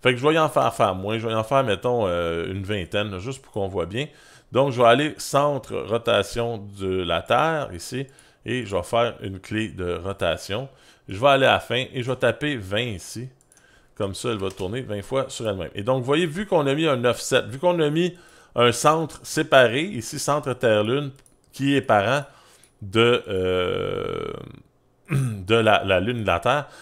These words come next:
ça va permettre de faire une animation différente pour la Lune et, et, et la, et la Terre. Donc, la Terre tourne sur elle-même.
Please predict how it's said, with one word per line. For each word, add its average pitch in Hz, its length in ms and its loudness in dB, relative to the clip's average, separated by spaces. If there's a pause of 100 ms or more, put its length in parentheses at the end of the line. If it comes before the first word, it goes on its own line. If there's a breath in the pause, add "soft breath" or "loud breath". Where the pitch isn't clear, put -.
ça 120 160 2
va 139 80 0
permettre 139 420 2
de 117 100 4
faire 135 260 4
une 117 120 -2
animation 107 640 0
différente 113 560 0 (320 soft breath)
pour 135 160 -2
la 107 120 8
Lune 120 180 0
et, 107 200 -4
et, 104 300 0 (120)
et 104 180 -2
la, 95 180 0 (140)
et 92 280 -2
la 87 160 -2
Terre. 78 340 -6
Donc, 85 180 -14
la 87 100 -6
Terre 110 240 0
tourne 104 180 -12
sur 95 180 -8
elle-même. 104 360 -4